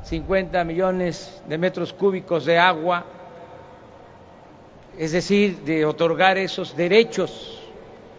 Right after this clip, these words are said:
para poder, eh, tener el abasto de agua suficiente, los doscientos millones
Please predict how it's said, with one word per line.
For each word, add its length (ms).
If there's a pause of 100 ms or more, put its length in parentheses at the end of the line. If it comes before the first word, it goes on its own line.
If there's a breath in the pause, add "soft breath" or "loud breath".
(1300)
para 1800
poder, 460
eh, 480 (440)
tener 680 (840)
el 340
abasto 640
de 280
agua 400
suficiente, 960 (720)
los 240
doscientos 680
millones 840